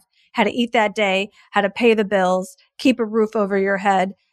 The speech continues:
keep the electricity turned on. And the really sad and damaging part about being in financial struggle is it,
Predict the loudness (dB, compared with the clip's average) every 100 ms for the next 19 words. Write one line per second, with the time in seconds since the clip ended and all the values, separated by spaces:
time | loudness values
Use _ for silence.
0 | _ -4 -2 0 0 0 -2 -2 -2 0
1 | -2 -2 -2 -2 0 2 0 -2 -8 _
2 | _ _ _ -4 0 0 -2 -6 -12 _
3 | _ -8 -2 -2 -2 -2 2 2 0 -4
4 | -10 -12 -4 0 2 0 -2 -4 -4 -6
5 | -4 -2 0 2 0 0 -4 -2 0 2
6 | 0 -2 -4 -2 0 -2 -2 -4 -6 -8
7 | -8 -2 0 0 -2 -4 _ _ _ _
8 | 0 0 0